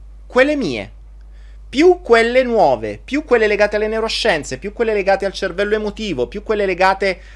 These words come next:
alla commistione di cervello emotivo e razionale, più quelle che legano le nuove tecnologie, che legano i software, che legano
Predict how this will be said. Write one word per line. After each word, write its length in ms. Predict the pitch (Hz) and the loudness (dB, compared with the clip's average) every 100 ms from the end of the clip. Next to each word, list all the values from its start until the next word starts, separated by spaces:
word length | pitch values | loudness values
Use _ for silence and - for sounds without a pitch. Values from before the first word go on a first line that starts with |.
| - | -4
alla 220 | 208 196 | 2 2
commistione 1000 | 180 226 214 214 - - 254 285 170 131 | 0 -4 -4 -6 -8 -2 4 6 4 0
di 100 | 127 | -6
cervello 640 | 123 151 147 175 214 208 180 | -6 -6 -2 0 0 0 -2
emotivo 520 | 160 160 226 262 247 | -2 -6 -6 -2 0
e 40 | |
razionale, 840 | 240 220 - 214 220 208 139 107 - - - | 0 -2 -4 -2 0 2 2 -2 -8 -18 -10
più 180 | 254 247 | -8 0
quelle 340 | 240 240 233 | 2 4 2
che 140 | 226 | 0
legano 760 | 214 214 240 226 240 240 240 - - | -2 0 2 2 2 2 -2 -6 -8
le 160 | 185 196 | 0 2
nuove 280 | 226 247 233 | 4 4 2
tecnologie, 880 | 226 - 220 208 165 180 233 190 | 0 -4 -2 -2 -2 -6 -2 0
che 140 | 156 160 | 0 0
legano 340 | 185 185 208 | -2 0 -2
i 40 | 202 | -2
software, 600 | - 240 - - 147 123 | 2 2 2 -2 -4 -2
che 140 | 165 | -4
legano 520 | 175 202 202 208 196 | -2 0 2 0 -2